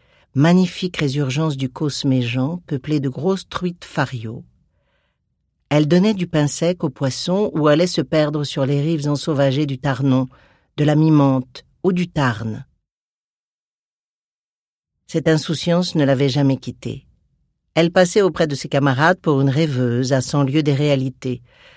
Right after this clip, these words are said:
Même son père lui reprochait parfois sa légèreté, son manque de sérieux devant les événements graves qui avaient endeuillé sa famille.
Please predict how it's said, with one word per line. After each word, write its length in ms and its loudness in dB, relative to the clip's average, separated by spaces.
Même 220 6
son 200 0
père 300 2
lui 100 0
reprochait 420 -2
parfois 300 -2
sa 160 -4
légèreté, 720 -8
son 180 -2
manque 220 4
de 100 0
sérieux 440 -2
devant 240 -2
les 180 -2
événements 380 0
graves 400 -4
qui 120 -4
avaient 260 -2
endeuillé 400 -2
sa 140 -6
famille. 640 -4